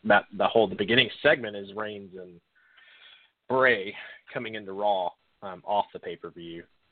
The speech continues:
So that's, uh, that was a little weird to me, but I, we'll see where it goes. I'm, I, the main event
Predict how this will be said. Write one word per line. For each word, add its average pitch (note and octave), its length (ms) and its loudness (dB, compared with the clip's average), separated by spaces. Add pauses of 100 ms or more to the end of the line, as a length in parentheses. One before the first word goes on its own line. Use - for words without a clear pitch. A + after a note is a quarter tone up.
(400)
So - 240 -14 (680)
that's, - 260 -12
uh, F#2 360 -2
that A#2 180 6
was A2 120 2
a G#2 40 -4
little F#2 240 -4
weird F2 280 -8
to - 80 -16
me, E2+ 220 -12 (100)
but F#2 160 -6 (240)
I, - 140 -18 (160)
we'll G#2 220 -6
see B2+ 60 0
where A#2+ 160 8
it F2+ 80 2
goes. F#2+ 340 6
I'm, G2+ 300 2
I, A2+ 220 4 (400)
the B2 160 -2
main E3 260 6
event A#2+ 460 6